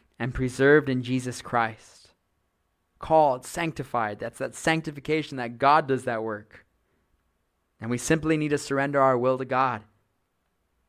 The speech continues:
In James chapter four, verses six through seven, it says, "God resists the proud,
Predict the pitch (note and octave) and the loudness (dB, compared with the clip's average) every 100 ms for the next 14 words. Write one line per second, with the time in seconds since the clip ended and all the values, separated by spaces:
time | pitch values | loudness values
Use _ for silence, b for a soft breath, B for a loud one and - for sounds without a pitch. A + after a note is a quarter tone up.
0 | _ _ - B2 C3 D3 E3 D3+ - C#3+ | _ _ -8 -6 0 2 2 0 0 -2
1 | C#3 C3 - E3 D3 B2+ B2 A#2 B2+ - | -2 -4 2 6 6 4 -4 -12 -16 -6
2 | - E3 - C3 B2+ - D#3 C#3+ A#2+ A#2 | 2 2 0 -6 -6 0 0 2 -4 -8
3 | _ _ _ _ _ _ _ _ _ - | _ _ _ _ _ _ _ _ _ -4
4 | C3+ A#2 C3 D3 D3+ B2 G#2+ D3 D3+ - | -2 6 8 8 6 0 0 4 4 4
5 | - - _ _ - - - A#2+ A2 G#2+ | -12 -16 _ _ -6 0 0 4 4 2
6 | G#2 | -2